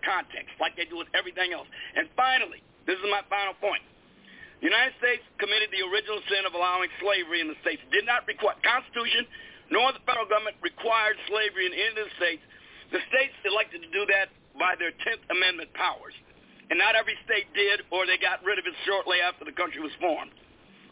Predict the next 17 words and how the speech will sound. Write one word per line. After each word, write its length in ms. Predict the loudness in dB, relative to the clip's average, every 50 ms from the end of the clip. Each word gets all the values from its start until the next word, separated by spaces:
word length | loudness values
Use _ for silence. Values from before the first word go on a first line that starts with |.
| 0 0
So 80 | 2 4
not 140 | 4 4 2
every 160 | 2 -2 -4 -6 -2 0
state 180 | 0 0 0 -2 -2
allowed 300 | 0 2 2 2 0 -2 -4 -2
slavery 320 | 0 0 0 2 0 0 0 -2
anyway. 180 | -8 -18 -20 -20 -20 -20 -20 -20 -20 -20 -20 -20 -20 -20 -6 -2
The 80 | 0
ones 160 | 0 0 2 2
that 140 | 0 0 2
did, 160 | 0 0 0 -2 -4
did 100 | -2 0
it 80 | 0
under 220 | 0 0 -2 -2 -4
the 40 | -4
Tenth 180 | -4 -4 -4 -6
Amendment 320 | -4 -2 -2 -2 -4 -10